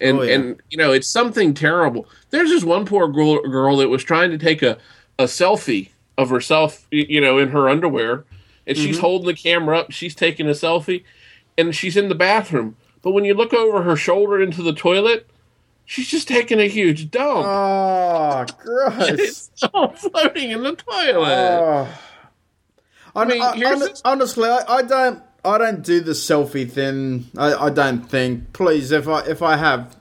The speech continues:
Speaker 2: call me a liar. But I, other than maybe if I've got a cool T-shirt on, maybe I'll take a picture of the T-shirt, wearing the T-shirt or something.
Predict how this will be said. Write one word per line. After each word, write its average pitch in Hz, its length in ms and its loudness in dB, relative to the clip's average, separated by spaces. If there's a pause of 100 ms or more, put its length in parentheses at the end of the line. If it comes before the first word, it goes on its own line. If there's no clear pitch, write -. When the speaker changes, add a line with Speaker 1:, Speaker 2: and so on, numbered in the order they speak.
(160)
Speaker 2:
call 190 180 2
me 156 140 -2
a 131 80 2
liar. 135 420 2
But 127 260 -4 (540)
I, 190 180 2 (400)
other 233 280 0
than 214 320 -2
maybe 208 280 2
if 214 120 0
I've 185 160 0
got 190 160 2
a 160 60 4
cool 180 280 -2
T-shirt 175 540 0
on, 180 200 0
maybe 180 280 2
I'll 165 160 2
take 165 240 0
a 147 40 -2
picture 160 360 -4
of 143 80 -2
the 127 80 -6
T-shirt, 156 580 0
wearing 147 320 -2
the 127 60 -12
T-shirt 151 380 -2
or 160 100 2
something. 180 400 -4